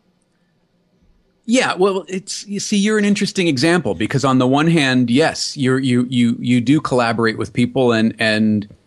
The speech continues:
especially multiple shots or some of these group shots that you've been doing lately. Uh, the outcome is, is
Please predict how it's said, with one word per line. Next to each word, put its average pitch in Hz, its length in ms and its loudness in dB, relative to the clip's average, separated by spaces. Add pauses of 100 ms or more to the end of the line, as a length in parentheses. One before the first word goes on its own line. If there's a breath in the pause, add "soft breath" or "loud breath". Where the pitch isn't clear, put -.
(140)
especially 139 480 0
multiple 120 480 0
shots 135 360 -2
or 113 40 -8
some 117 160 -4
of 107 60 -2
these 95 140 -4
group 117 220 -4
shots 110 260 -2
that 123 100 -8
you've 113 100 -4
been 110 100 -2
doing 110 220 -2
lately. 110 420 -2 (460 soft breath)
Uh, 107 540 0 (280)
the 127 280 0
outcome 123 840 0 (320)
is, 120 480 0
is 123 480 -4